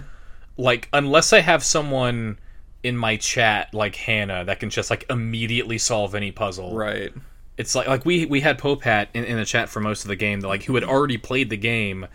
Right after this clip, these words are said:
Speaker 1: and was just like, "What esoteric fucking logic am I supposed to use to pull this key out of this wallpaper, Popat?" And he's like,
Speaker 2: Yeah.
Speaker 1: "I don't remember."
Speaker 2: There wasn't
Speaker 1: And if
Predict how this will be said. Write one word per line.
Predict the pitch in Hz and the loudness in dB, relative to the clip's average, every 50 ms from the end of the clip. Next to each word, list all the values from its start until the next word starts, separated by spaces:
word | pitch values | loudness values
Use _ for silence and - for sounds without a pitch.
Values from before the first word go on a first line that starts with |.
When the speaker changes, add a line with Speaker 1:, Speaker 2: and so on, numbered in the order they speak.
| - - - - - - - - | -18 -20 -20 -20 -20 -20 -8 -6
Speaker 1:
and | 123 117 | -4 -2
was | 113 - | -2 0
just | - 123 113 - - | 0 0 0 0 0
like, | 117 110 107 | 0 0 0
"What | 123 123 135 139 143 131 - - | 0 2 4 4 4 2 0 -2
esoteric | 123 123 123 - 127 110 - - 123 120 117 110 | -2 -2 0 0 -2 -2 0 2 2 2 2 0
fucking | - - - 113 - - 113 | -2 -2 -2 -2 -2 -2 -4
logic | 107 107 113 113 110 110 110 104 | -2 0 0 0 0 -2 -4 -4
am | 107 107 | -2 -2
I | 107 | -4
supposed | 101 - - 113 107 101 - - | -4 -4 -2 -2 -2 -2 -4 -6
to | 110 | -4
use | 107 110 110 113 110 107 107 104 - - - - - - - - - - - | -4 -2 -2 -2 -2 -2 -4 -4 -6 -8 -10 -16 -20 -20 -20 -20 -20 -18 -12
to | - 110 | -10 -10
pull | 104 - 120 117 113 | -4 -2 0 2 2
this | 113 107 - - | 2 0 0 -2
key | - - 113 117 113 113 110 | -2 0 2 2 4 6 6
out | 107 107 110 110 | 6 6 6 4
of | 107 | 2
this | 110 104 - | 0 0 0
wallpaper, | 110 110 113 117 - - 120 110 104 - 117 104 | 2 2 2 2 4 4 4 4 4 2 -4 -4
Popat?" | - 120 110 107 - - 113 110 110 | -2 0 0 0 2 2 2 2 2
And | 110 | 0
he's | 113 98 | -2 -4
like, | 117 - | -2 2
Speaker 2:
Yeah. | - 120 | 4 6
Speaker 1:
"I | 127 | 8
don't | 131 139 143 131 | 8 8 6 6
remember." | 123 123 123 123 127 120 110 117 113 110 104 - - - | 4 4 4 4 4 4 4 4 4 4 4 0 -2 -4
Speaker 2:
There | 170 190 | -2 -2
wasn't | 202 214 240 254 254 302 269 269 262 - | 0 0 0 0 -2 -4 -6 -8 -4 -2
Speaker 1:
And | 113 117 | -2 -2
if | 107 - - | -2 -6 -10